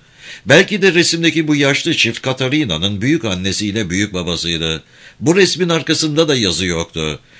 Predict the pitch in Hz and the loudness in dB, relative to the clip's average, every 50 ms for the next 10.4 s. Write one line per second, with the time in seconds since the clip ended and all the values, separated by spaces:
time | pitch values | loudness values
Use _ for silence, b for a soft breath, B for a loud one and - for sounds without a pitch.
0 | B B B 120 151 151 - 165 165 160 160 151 160 143 120 113 101 82 80 101 | B B B 0 0 2 2 0 0 0 0 0 0 0 0 0 -2 -2 -2 -2
1 | 104 85 76 76 78 76 73 85 87 98 135 151 151 156 147 139 139 139 139 - | -4 -4 -4 -4 -4 -4 -4 -4 -4 -2 0 0 0 0 0 2 0 0 0 -2
2 | 139 131 123 101 123 123 120 113 107 117 123 110 98 104 101 98 92 - - 90 | -4 -6 -4 -4 -2 -2 -2 -2 -2 -2 -2 -2 -2 -2 -2 -2 -2 -2 0 0
3 | 90 85 76 80 85 85 - - - 76 71 69 69 b b b b b b - | 0 0 0 -2 -4 -4 -6 -8 -8 -6 -6 -6 -8 b b b b b b -6
4 | 139 185 170 143 151 - - 143 127 107 80 78 78 90 - 117 113 95 78 80 | -2 -2 0 0 0 -2 -2 -2 -4 -4 -4 -4 -4 -2 -2 -2 -4 -4 -6 -6
5 | 76 71 67 90 85 73 - 90 85 76 - 95 90 78 80 80 85 85 82 76 | -6 -4 -4 -6 -6 -8 -8 -8 -8 -6 -4 -4 -4 -4 -4 -4 -4 -4 -4 -4
6 | 78 78 73 B B B B _ - 139 165 151 117 156 - 165 - 101 135 113 | -4 -4 -6 B B B B _ -2 0 0 0 0 0 0 0 0 -2 -2 -2
7 | 98 92 87 82 - 87 90 90 85 85 87 85 - - 90 95 87 82 85 85 | 0 0 -2 -2 -2 -4 -4 -4 -4 -4 -4 -4 -4 -4 -4 -4 -4 -4 -6 -6
8 | - - 82 82 82 78 b b b b b b b b b _ - - 107 147 | -6 -6 -6 -4 -6 -8 b b b b b b b b b _ -6 -2 -2 0
9 | 143 127 143 139 135 139 139 143 143 143 143 143 143 143 139 143 160 220 226 180 | 0 0 0 0 0 0 0 0 0 0 0 0 0 0 0 0 0 -2 -2 -2
10 | 143 110 92 80 78 78 76 71 | -2 -2 -2 -2 -2 -4 -4 -6